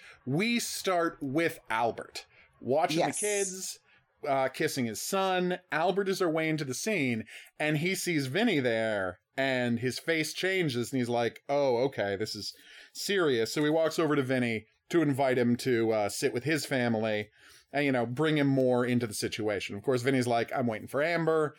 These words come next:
Speaker 1: Thank you, but no thank you." And it's this conversation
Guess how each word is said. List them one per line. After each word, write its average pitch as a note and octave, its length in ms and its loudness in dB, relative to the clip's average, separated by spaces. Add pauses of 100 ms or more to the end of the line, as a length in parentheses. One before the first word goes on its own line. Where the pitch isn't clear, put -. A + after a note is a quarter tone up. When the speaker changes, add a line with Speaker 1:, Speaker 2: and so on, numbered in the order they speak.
(280)
Speaker 1:
Thank C3+ 360 0
you, C3 120 4
but A#2+ 160 -2
no G#2 140 0
thank - 320 -10
you." - 60 -16 (1160)
And D#3 460 0 (100)
it's F3 180 0
this F3 360 0
conversation D#3+ 1040 0